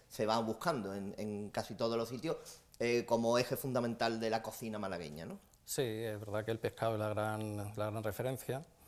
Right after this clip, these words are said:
Speaker 2: Eh, bueno, el pescado, pues, es el que hay y si no lo cuidamos, pues, llegará un momento en que no haya. Eso hay que tener mucho cuidado y ya está ahí en la administración, pues, estableciendo los controles necesarios para que el, la pesca sea la que se tiene que hacer y no, y no más.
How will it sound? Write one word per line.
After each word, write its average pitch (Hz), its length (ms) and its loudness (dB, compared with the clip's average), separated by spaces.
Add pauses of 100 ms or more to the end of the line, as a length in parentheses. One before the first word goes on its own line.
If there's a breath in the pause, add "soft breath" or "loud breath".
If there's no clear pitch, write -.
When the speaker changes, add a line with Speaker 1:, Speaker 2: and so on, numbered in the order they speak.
(520 loud breath)
Speaker 2:
Eh, 104 520 -2
bueno, 110 220 -2
el 117 80 -2
pescado, - 320 0
pues, 113 160 -4
es 107 160 -4
el 107 140 -6
que 107 100 -2
hay 127 300 -2 (140)
y 101 280 -4
si 101 160 -4
no 104 140 0
lo 107 100 0
cuidamos, 107 540 0
pues, 95 320 0
llegará 104 260 -2
un 110 60 -4
momento 110 340 -4
en 104 80 -4
que 104 80 -4
no 107 100 -2
haya. 123 240 0 (760 loud breath)
Eso - 180 -10
hay 104 80 -6
que 104 80 -8
tener 113 160 -4
mucho 107 220 -4
cuidado 123 400 2
y 110 80 0
ya 104 160 0
está 101 300 -2
ahí 101 180 -4
en 107 80 -4
la 101 160 -2
administración, 104 840 -4
pues, 95 320 -2
estableciendo 95 720 -2
los 92 140 -2
controles 104 360 -2
necesarios 98 560 0
para 95 240 -2
que 95 120 -2
el, 92 440 -6
la 92 120 -6
pesca 101 320 -8
sea 101 240 -4
la 95 120 -2
que 95 140 -8
se 90 140 -8
tiene 98 180 -6
que 85 80 -6
hacer 110 280 -4
y 95 40 -4
no, 90 480 -2
y 92 40 -6
no 90 100 -4
más. 135 280 -4